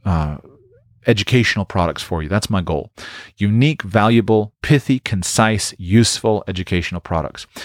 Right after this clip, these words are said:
And here's what I'm trying to do with that. I'm trying to provide extensive personalization. So if you buy a product, you have a specific question, I'll create specific answers to you in that.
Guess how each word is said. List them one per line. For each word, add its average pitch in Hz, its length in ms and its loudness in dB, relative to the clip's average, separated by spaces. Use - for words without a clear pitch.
And 92 80 -2
here's 156 160 4
what 151 80 0
I'm 139 60 0
trying 123 160 4
to 113 60 2
do 107 80 4
with 90 100 -2
that. - 220 -12
I'm 110 120 2
trying 131 180 2
to 120 40 -2
provide 101 420 0
extensive 131 600 0
personalization. 110 920 2
So 107 240 2
if 90 160 -4
you 92 80 -4
buy 107 200 4
a 127 60 2
product, 123 360 2
you 101 40 0
have 85 80 -4
a - 40 -8
specific - 400 0
question, 135 400 0
I'll 104 40 0
create 92 380 0
specific - 500 0
answers 110 440 0
to - 160 2
you 120 160 4
in 117 100 2
that. 113 240 -2